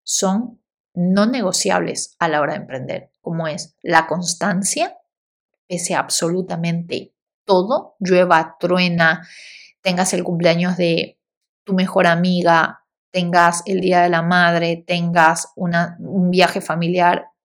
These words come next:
estar allí haciendo lo que tienes que hacer porque tienes una meta que es, en mi caso era, mm, presentarme en el teatro o estar en una coreografía importante o cumplir con determinada, mm, estándar de,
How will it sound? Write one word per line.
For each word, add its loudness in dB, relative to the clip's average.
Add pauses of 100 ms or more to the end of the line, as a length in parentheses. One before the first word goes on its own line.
estar 0
allí 0
haciendo -2
lo -2
que -8
tienes -8
que -6
hacer -6
porque -10
tienes -8
una 0
meta 0
que -2
es, -6 (480)
en -2
mi 0
caso 0
era, 0
mm, -2
presentarme 0
en -4
el -4
teatro -2 (220)
o 4
estar 4
en 0
una 0
coreografía -2
importante -6 (240)
o -4
cumplir -2
con -2
determinada, -2
mm, -16
estándar 0
de, -2